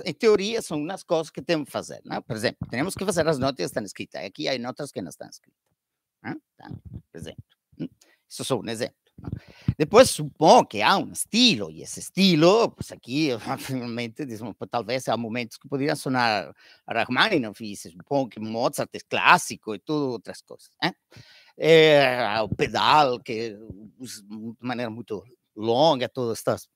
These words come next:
hum, estas, estas grandes sonoridades muito prolongadas. Ah, de fato, nas notas que não estão escritas, há ainda uns baixos, baixos que supõe que o piano de Mozart não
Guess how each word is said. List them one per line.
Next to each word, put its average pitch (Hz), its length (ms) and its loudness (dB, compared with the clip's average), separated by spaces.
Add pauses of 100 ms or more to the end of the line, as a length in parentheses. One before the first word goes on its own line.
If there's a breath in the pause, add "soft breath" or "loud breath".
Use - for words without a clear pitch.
(460)
hum, 98 320 -10
estas, - 360 -12
estas - 260 -6
grandes 120 280 -4
sonoridades 110 640 0
muito 113 260 -10
prolongadas. 104 840 0 (840 loud breath)
Ah, 101 640 0 (560)
de - 140 0
fato, 143 340 2
nas 139 180 0
notas 156 480 0
que 127 360 2
não 120 120 -4
estão 113 240 -2
escritas, 143 480 -4
há 113 100 4
ainda 120 320 0
uns 117 200 -6
baixos, 131 680 0
baixos 135 440 0
que 110 280 0 (240 loud breath)
supõe 143 400 2
que - 100 -4
o 110 140 -8
piano 117 320 -2
de 110 60 -8
Mozart 101 340 -6
não 104 140 -8